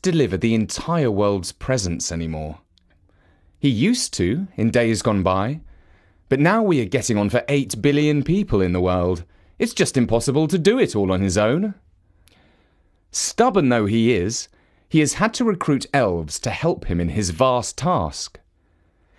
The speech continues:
It's also true that many modern houses lack chimneys,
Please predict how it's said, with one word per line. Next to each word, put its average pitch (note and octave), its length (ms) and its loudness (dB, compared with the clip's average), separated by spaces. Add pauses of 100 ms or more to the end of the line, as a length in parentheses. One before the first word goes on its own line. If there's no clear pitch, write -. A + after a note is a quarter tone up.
(180)
It's B2 220 2
also E3+ 400 2
true F3 380 2
that - 180 -4
many B2+ 240 2
modern A#2+ 320 2
houses C3 500 0
lack B2 320 -2
chimneys, C3 800 -2